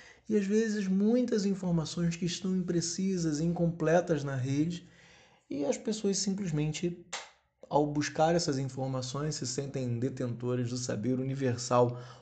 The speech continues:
o que é muito perigoso, porque ninguém detém o saber universal, certo? Anote isso. Nós sempre teremos muito pra saber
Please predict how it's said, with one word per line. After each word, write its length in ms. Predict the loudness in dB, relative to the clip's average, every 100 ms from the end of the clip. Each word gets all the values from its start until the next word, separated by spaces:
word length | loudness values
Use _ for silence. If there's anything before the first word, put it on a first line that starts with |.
| -6
o 100 | -6
que 160 | -2 0
é 60 |
muito 540 | 2 2 2 2 0 0
perigoso, 600 | 0 2 2 2 2 -4 -12 -20 _ _
porque 640 | -16 -8 -2 -2 0 -4 -8 -20 _ _
ninguém 460 | -4 0 2 2 0
detém 240 | 0 -2
o 60 | -2
saber 280 | -4 -4
universal, 500 | -4 -6 -6 -10 -14 -20 _ _ _
certo? 440 | -6 -4 -4 -6 -8 -16 -8
Anote 600 | -6 -4 4 4 6 0 0
isso. 260 | -2 -10 -14 -16 -16 -16 -16 -8
Nós 240 | 2 4 6
sempre 520 | 2 2 4 6 4
teremos 500 | 4 4 4 4 4
muito 600 | 4 6 8 10 12 10
pra 160 | 6 2
saber 520 | 0 -2 0 0 -2